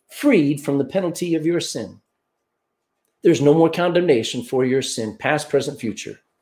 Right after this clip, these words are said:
There is no more condemnation. You have been, according, we just read there in Second Timothy two, you are free from the power of sin. It does not control you anymore.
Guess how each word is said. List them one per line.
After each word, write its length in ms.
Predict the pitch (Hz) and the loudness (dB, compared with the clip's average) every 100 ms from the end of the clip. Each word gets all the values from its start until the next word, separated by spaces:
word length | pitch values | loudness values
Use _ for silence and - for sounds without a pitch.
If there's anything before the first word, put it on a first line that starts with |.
| _ _ _ | _ _ _
There 140 | - 160 | 4 6
is 240 | 160 147 | 6 4
no 540 | 156 165 175 156 135 127 | 6 6 8 8 6 4
more 360 | 143 151 131 | 6 6 4
condemnation. 840 | - 160 139 131 131 113 - - - _ _ _ _ _ - - - - | 0 0 0 0 -2 -4 -8 -16 -20 _ _ _ _ _ -20 -20 -20 -4
You 160 | 175 202 | 4 4
have 300 | 208 214 165 | 6 4 8
been, 200 | 208 208 | 6 6
according, 340 | 202 202 180 | 6 6 6
we 100 | 165 | 2
just 220 | 175 160 | 2 2
read 200 | 170 185 | 2 2
there 200 | 165 202 | 4 4
in 60 | 160 | 2
Second 320 | - 185 170 | 0 -2 -2
Timothy 320 | 190 190 156 | -6 -4 -6
two, 420 | 151 165 175 277 - _ _ - | -4 0 0 -2 -8 _ _ -6
you 240 | 147 202 | -2 0
are 140 | 180 | 0
free 320 | - - 202 208 | -2 -2 -2 0
from 220 | 202 156 | -2 -2
the 120 | 139 | -2
power 420 | - 247 135 117 | -4 -4 -2 -2
of 120 | 120 | -4
sin. 360 | 120 - 107 104 | -8 -8 -8 -6
It 160 | 139 139 | -6 0
does 260 | 147 147 143 | 2 2 2
not 400 | 156 214 - _ _ _ | 0 -2 -6 _ _ _
control 420 | - 139 226 202 | -6 0 4 4
you 180 | 127 123 | 4 0
anymore. 580 | 120 113 110 95 92 | -2 -2 -4 -6 -12